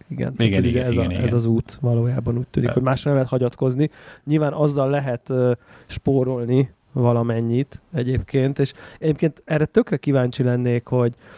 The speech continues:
Speaker 1: hogyha most így visszatérnénk abba a Skype plusz Call Recorder nevű megoldásba, hogy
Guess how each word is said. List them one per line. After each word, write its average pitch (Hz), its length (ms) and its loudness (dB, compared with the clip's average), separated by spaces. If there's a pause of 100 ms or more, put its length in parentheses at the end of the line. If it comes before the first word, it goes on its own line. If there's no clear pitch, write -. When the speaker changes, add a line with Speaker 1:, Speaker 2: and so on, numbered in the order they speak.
(180)
Speaker 1:
hogyha 135 240 0
most 123 240 -2
így 127 180 -2
visszatérnénk 127 840 0
abba 123 480 0 (300)
a 113 100 -2 (880)
Skype 156 580 -2 (180)
plusz 131 320 0
Call 139 240 0
Recorder 120 640 -2 (100)
nevű 120 420 0 (520)
megoldásba, 147 840 0
hogy 131 220 -4